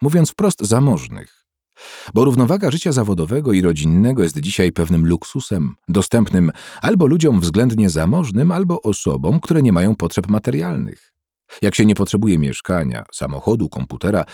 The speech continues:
czy wózka dla dziecka, to oczywiście łatwo mówić, że nie musisz tak pracować i zarabiać. Ale takich ludzi jest, prawdę mówiąc, niewielu.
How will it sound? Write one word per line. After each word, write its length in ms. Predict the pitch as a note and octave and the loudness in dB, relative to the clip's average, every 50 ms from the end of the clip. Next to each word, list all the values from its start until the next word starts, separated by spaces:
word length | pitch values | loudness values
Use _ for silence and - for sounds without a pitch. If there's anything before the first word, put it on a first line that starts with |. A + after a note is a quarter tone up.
| - - _ | -20 -20 _
czy 140 | - F2 D2+ | -4 -4 -2
wózka 320 | C#2 A2 C#3+ - - - | 0 0 -2 -2 -4 -6
dla 160 | A#1 G#1+ A1 | -8 -6 -10
dziecka, 420 | A#1 G#1+ G#1+ - - - - C#2+ - - - - - _ | -10 -10 -12 -16 -16 -10 -10 -10 -8 -10 -14 -20 -18 _
to 120 | - A#3+ | -2 0
oczywiście 420 | A3 - F#3 D#3 C3 - - G#2 | 0 0 0 -2 -2 0 0 0
łatwo 300 | E2+ D2 D2 - - F2+ | 0 0 -2 -2 -2 0
mówić, 360 | E2+ E2+ D#2 D#2 E2+ - - - | 0 0 0 -2 -4 -6 -8 -4
że 140 | - A2+ G#2+ | 0 2 4
nie 120 | G#2 F#2+ F2+ | 4 6 6
musisz 300 | F2+ F2 - - G2+ - | 4 2 2 0 -4 -2
tak 180 | - E2 - | -4 -6 -4
pracować 420 | - F2+ F2 - E2+ C#2+ D2 - D#2 | -2 -4 -2 -2 -2 -4 -4 -6 -4
i 60 | D2+ | -4
zarabiać. 600 | D#2+ E2+ F2+ F2+ D#2+ D2 C2 G#1 - - - _ _ _ _ _ _ _ _ - - - - | -2 -2 -2 -2 -2 -4 -8 -12 -14 -20 -20 _ _ _ _ _ _ _ _ -20 -20 -8 -4
Ale 200 | F#2 F2+ E2 - | -2 0 0 0
takich 340 | - C3 - - - - | -2 -4 -4 -4 -6 -2
ludzi 260 | - B2+ B2+ G#2 D2+ C#2+ | -2 -2 0 0 -2 -2
jest, 320 | E2+ G2+ - - _ _ - | -2 -2 -4 -6 _ _ -8
prawdę 280 | - A#2+ B2 A2+ - | -6 -4 -2 0 2
mówiąc, 380 | E2+ A#2+ D#3 D2+ D2+ C#2+ - - | 2 2 2 0 -2 -4 -2 -2
niewielu. 540 | E2 F#2 G#2+ C3+ C3+ A#2+ - - - - | -2 0 0 0 -2 -4 -4 -8 -10 -14